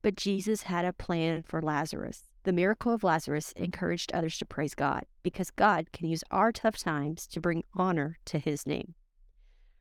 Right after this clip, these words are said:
Older kids will make some art using cardstock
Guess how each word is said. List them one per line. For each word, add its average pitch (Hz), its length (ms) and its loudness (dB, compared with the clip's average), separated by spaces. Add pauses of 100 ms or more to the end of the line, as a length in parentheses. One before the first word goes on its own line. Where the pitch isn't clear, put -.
(380)
Older 277 280 6
kids 185 440 2
will 190 120 0
make 196 180 2
some - 260 0
art 190 460 4
using 202 340 0
cardstock 180 600 2